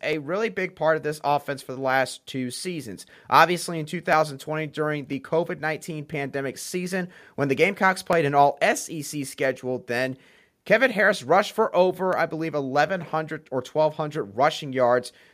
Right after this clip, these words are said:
despite there being really no passing game to speak of. And again, the fact he was facing an S E C defense week in and week out. Last year, Kevin Harris had a hundred fifty-two carries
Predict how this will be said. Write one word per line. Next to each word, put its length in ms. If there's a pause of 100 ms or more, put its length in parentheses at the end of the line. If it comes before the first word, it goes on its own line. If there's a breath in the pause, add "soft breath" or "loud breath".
(120)
despite 760
there 180
being 440
really 580
no 540
passing 640
game 300
to 120
speak 380
of. 180 (240 soft breath)
And 140
again, 420 (160 soft breath)
the 120
fact 340
he 40
was 200
facing 580 (160)
an 100
S 260
E 60
C 200
defense 500 (140)
week 340
in 260
and 240
week 220
out. 280 (220 soft breath)
Last 400
year, 220
Kevin 340
Harris 280
had 100
a 60
hundred 260
fifty-two 380
carries 360